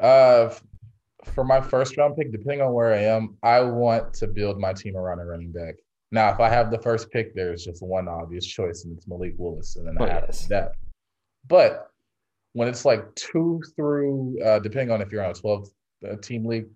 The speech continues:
Speaker 1: I feel like two through six, I'm building around a running back. Like, I know there's Spencer Rattler out there. You could,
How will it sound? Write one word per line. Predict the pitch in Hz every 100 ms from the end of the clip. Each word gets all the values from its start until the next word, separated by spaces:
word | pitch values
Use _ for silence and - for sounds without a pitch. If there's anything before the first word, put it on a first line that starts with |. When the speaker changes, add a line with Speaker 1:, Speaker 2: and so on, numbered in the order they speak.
| _ -
Speaker 1:
I | 135
feel | 190
like | 127 -
two | - 196 226 220
through | 185
six, | 143 - 160 165 - - _ _ _ _ _ _
I'm | 139 139
building | 131 117
around | 104 98 98
a |
running | 95 90 92
back. | 90 - 98
Like, | 98 107
I |
know | 117 123
there's | 120
Spencer | - 107 113
Rattler | 113 113 107 107
out | 104 104
there. | 107 104 101
You | 95 104
could, | 104 98